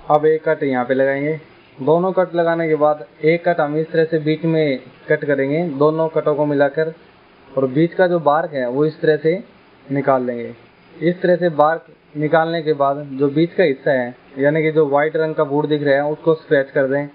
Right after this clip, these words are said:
दोस्तों, इसके लिए जो मैं सॉइल यूज़ करूँगा, ये गार्डन सॉइल है और थोड़ा सा कोकोपीट मैं लूँगा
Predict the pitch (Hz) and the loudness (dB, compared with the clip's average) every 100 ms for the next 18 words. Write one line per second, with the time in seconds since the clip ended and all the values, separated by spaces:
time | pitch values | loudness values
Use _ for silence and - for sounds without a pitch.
0 | - 185 190 202 190 180 175 170 170 165 | -4 -2 2 2 2 0 2 2 2 0
1 | 160 160 170 170 160 165 156 156 165 165 | 2 2 4 0 -2 -2 -4 -6 -12 -14
2 | - - - 135 135 147 151 160 156 165 | -20 -20 -8 -2 2 2 0 -2 0 0
3 | 160 165 190 - - 131 131 151 156 160 | 2 -2 -4 -10 -8 -4 0 2 2 2
4 | 175 196 170 156 156 151 147 147 139 139 | 0 0 -2 -2 -2 -2 -2 0 0 0
5 | 147 165 | 0 -2